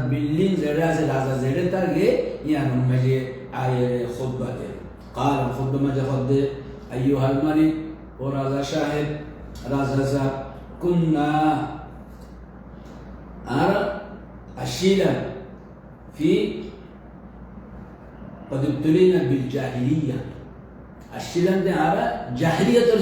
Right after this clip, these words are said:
জিন্দেগি, জাহিল জিন্দেগি, মানে এলম নাই যে জিন্দেগি, মানে আল্লাহর শরীয়ত নাই যে জিন্দেগি। যেটা যে এলম না থাকিব,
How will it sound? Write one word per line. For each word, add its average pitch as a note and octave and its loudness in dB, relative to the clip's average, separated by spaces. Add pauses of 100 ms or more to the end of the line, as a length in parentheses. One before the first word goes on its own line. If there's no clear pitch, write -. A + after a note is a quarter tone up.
জিন্দেগি, C3+ 0 (120)
জাহিল F#3 -2 (120)
জিন্দেগি, A2+ -2 (360)
মানে D3+ 2 (500)
এলম A#3+ 6 (100)
নাই G#3+ 2
যে E3+ 2 (100)
জিন্দেগি, A#2+ -2 (440)
মানে F#3+ 2 (180)
আল্লাহর E3+ 2 (100)
শরীয়ত F#3+ 4
নাই C3+ 0
যে D#3 0
জিন্দেগি। A2 -4 (100)
যেটা D#3+ -2
যে C3 0 (260)
এলম D3+ 0
না F3+ 2
থাকিব, G3+ 0